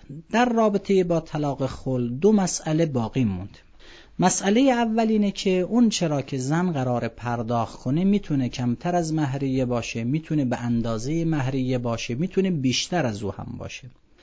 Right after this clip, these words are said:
دلیل مسئله چیست؟ دلیل مسئله اولاً اینه که ما هیچ دلیلی نداریم که در طلاق خلع اون فدیه و آنچه که زن باید پرداخت کنه معین باشه.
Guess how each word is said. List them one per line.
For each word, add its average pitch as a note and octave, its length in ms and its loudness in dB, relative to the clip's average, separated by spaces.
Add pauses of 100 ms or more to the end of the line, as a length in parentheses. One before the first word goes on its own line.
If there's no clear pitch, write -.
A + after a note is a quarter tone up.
(400)
دلیل G#3+ 420 4
مسئله F3 480 -2
چیست؟ - 420 -8 (560)
دلیل C4+ 380 4
مسئله A3+ 440 0
اولاً G#3 500 -2
اینه G3+ 320 0
که F#3+ 160 -4
ما G3 140 0
هیچ G3+ 380 -4
دلیلی D#3+ 680 -2
نداریم C#3+ 500 -2
که - 160 -10
در B2+ 160 -6
طلاق B2 540 -6
خلع C#3+ 500 -4
اون E3 200 -2
فدیه B2 720 -4 (680)
و B2 100 -4
آنچه F#3 380 -2
که C#3 120 -2
زن E3+ 340 0
باید B2 300 -2
پرداخت A#2+ 560 -4
کنه C#3+ 200 -4
معین C3 600 -2
باشه. - 260 -12